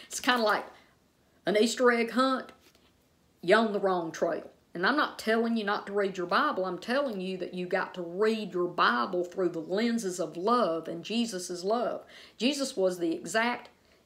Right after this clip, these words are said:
image and representation of the Father. He is the only source that you're ever going to find God the Father through. You know, uh,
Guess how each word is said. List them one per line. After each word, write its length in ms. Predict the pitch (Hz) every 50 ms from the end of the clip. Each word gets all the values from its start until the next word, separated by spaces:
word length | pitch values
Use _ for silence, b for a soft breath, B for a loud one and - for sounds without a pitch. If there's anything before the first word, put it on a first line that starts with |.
| b b -
image 480 | 214 233 247 254 269 269 240 - - - _ -
and 220 | 165 165 165 175
representation 920 | 208 233 233 226 233 220 233 208 202 202 - 220 208 202 202 - 160 151 -
of 140 | - 165 165
the 60 | 165
Father. 400 | - - 180 170 147 120 - - - - b b b b b b
He 240 | b - 214 226 214
is 120 | 185 180
the 220 | - 170 156 - - -
only 460 | 185 202 226 240 254 254 254 262 269
source 640 | 254 - - - - 285 262 226 175 151 - - -
that 220 | 151 151 151 -
you're 100 | 165 - - - - -
ever 300 | 214 247 254 240 262 247
going 400 | 214 - 202 214 214 220 220 214
to 80 | 220
find 640 | 214 - - 226 208 190 170 165 160 165 165 165 180 - _ _ _ _ _ -
God 280 | 175 180 175 180 180 -
the 60 | 180
Father 400 | - 233 254 - - - 185 156
through. 320 | - - 151 123 - - - _ B B B B B B B B
You 80 | 180 180
know, 280 | 185 170 180 185 196 196 B B B B
uh, 380 | 185 185 175 165 156 156 170